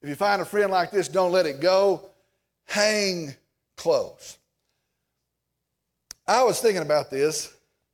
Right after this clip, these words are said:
and it's a sad thing, but I think it's a true thing. There are people that I at one time was great friends with.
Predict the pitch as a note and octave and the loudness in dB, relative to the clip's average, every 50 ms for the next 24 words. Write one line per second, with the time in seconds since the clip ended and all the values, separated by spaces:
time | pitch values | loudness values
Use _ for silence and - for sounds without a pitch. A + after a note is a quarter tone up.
0 | _ _ _ _ _ _ _ _ _ _ _ _ _ _ _ _ _ _ _ _ | _ _ _ _ _ _ _ _ _ _ _ _ _ _ _ _ _ _ _ _
1 | _ _ _ _ _ _ _ _ _ _ _ _ - E3+ F#3+ G3 F3+ - E3 - | _ _ _ _ _ _ _ _ _ _ _ _ -2 0 0 0 0 -2 -4 -2
2 | - - A3+ B3 B3+ B3 A#3 A3+ E3+ - G3 F#3 F#3 G3 G#3 G3 F#3+ F#3 F3 - | 0 2 4 4 4 4 2 2 0 0 0 0 2 0 0 2 2 2 2 0
3 | - A3 G#3+ G3 E3+ - D3 C3 - - G3+ G#3 G3 D#3+ - C#3+ C3 C3 C3 C3 | 0 -2 -4 -4 -6 -8 -10 -8 -2 0 2 2 0 0 -2 -4 -4 -4 -4 -6
4 | D#3 F3 D3+ - _ _ _ _ _ _ _ _ _ _ _ _ _ _ _ _ | -8 -10 -14 -18 _ _ _ _ _ _ _ _ _ _ _ _ _ _ _ _
5 | _ _ _ _ _ _ _ _ _ _ _ _ _ E3 F3 A3+ C4+ C#4 C4+ B3+ | _ _ _ _ _ _ _ _ _ _ _ _ _ 0 2 4 4 4 4 4
6 | B3 A#3+ A3 - - - - C4 C#4+ C#4 A#3+ D#3 - C3+ B2 A#2+ C#3 E3+ F#3 _ | 4 4 2 2 -2 -4 0 0 2 0 0 -2 -6 -6 -6 -6 -6 -8 -12 _
7 | _ _ _ _ _ _ _ _ _ _ _ _ _ _ _ _ _ _ _ _ | _ _ _ _ _ _ _ _ _ _ _ _ _ _ _ _ _ _ _ _
8 | _ - D3+ D#3 F3 G#3 A#3 B3 A#3+ G#3+ F#3 F#3 G3+ A3+ A3+ G3 - - G#3 F#3+ | _ -6 -2 0 2 4 4 4 4 4 2 2 2 0 0 -2 -2 -4 -2 -2
9 | E3+ D#3 D3 D3 C3+ B2+ D#3+ E3 E3+ D#3+ E3 - E3 C#3+ B2+ A#2 - A2+ A2+ G#2 | -2 -2 -4 -8 -6 -2 0 0 0 -2 -6 -12 -12 -12 -12 -14 -14 -14 -14 -14
10 | F#2 | -14